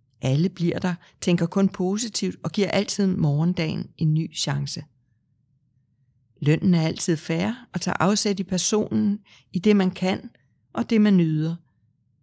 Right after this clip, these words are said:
Så tanken om udnyttelse eksisterer ikke – for man ved, at ingen snyder. Til firmafesten er alle i centrum, morer sig, og ingen bliver glemt. Og rygter eksisterer ikke, så ingen skal frygte,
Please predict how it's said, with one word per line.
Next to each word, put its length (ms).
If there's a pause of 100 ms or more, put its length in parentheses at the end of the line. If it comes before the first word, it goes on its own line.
Så 220
tanken 420
om 160
udnyttelse 720 (120)
eksisterer 560
ikke – 360 (560)
for 100
man 220
ved, 180
at 100
ingen 300
snyder. 540 (1000)
Til 140
firmafesten 840
er 120
alle 280
i 60
centrum, 540 (140)
morer 340
sig, 220 (120)
og 140
ingen 300
bliver 180
glemt. 420 (1040)
Og 140
rygter 480
eksisterer 500
ikke, 480
så 240
ingen 220
skal 180
frygte, 500